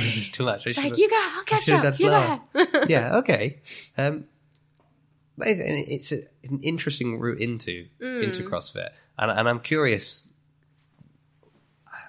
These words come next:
Speaker 2: I mean, I guess maybe they always did do this kind of strength and conditioning training there, um, like, even beforehand. But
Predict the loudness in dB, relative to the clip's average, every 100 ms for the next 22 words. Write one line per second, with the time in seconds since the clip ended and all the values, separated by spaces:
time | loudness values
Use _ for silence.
0 | _ _ _ _ -4 2 2 0 -4 0
1 | 2 2 2 2 0 -2 -6 -2 -2 -2
2 | -4 -6 -6 -4 -6 -2 0 0 -2 -6
3 | -4 -4 -4 -2 -4 -4 -10 -12 _ -10
4 | 0 2 2 0 0 -2 -8 -12 _ _
5 | _ _ _ _ _ _ -20 -6 2 4
6 | 2 0 -8 -8 -8 -8 -14 -18 -20 _
7 | _ _ _ _ -16 -14 -6 -4 -4 -6
8 | -6 -2 0 -2 -10 -8 -8